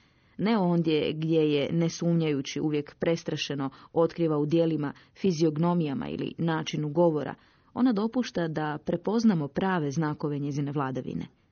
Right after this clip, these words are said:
Sličnost jednog i drugog, s kojom računamo, koja nas zaokuplja na javi, poigravajući se,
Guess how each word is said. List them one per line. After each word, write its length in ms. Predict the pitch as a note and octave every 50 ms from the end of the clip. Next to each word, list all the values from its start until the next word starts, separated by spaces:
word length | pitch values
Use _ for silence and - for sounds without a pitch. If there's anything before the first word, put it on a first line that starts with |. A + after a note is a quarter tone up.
| _ _ -
Sličnost 600 | - F#3+ E3+ D#3+ D#3 - D#3 D3 D3 - - C#3+
jednog 320 | C#3+ D3 D3 D3+ D3+ D3
i 60 | E3+
drugog, 460 | D#3+ F#3 G3 F#3 D3 B2+ - - - _
s 120 | - -
kojom 260 | - - C3+ C3 C3
računamo, 580 | B2 - - - - E3+ F3 F#3+ G3 G3+ F#3+ D#3 - - - _
koja 220 | _ - D3 D3 D3
nas 240 | C#3+ D3 C#3+ - -
zaokuplja 640 | D#3+ D#3+ D#3 E3 D#3 D#3 D3+ D3+ - D#3+ C#3+ D#3 D3+
na 100 | C#3 - -
javi, 480 | C#3+ D#3 D#3 E3 E3+ F3 E3 F#3+ E3 - - - - _ _
poigravajući 720 | - A3 A3 F3+ F3 E3+ F3 G3 G#3 G#3+ G3+ F3+ - E3+ E3
se, 220 | - - D#3+ D3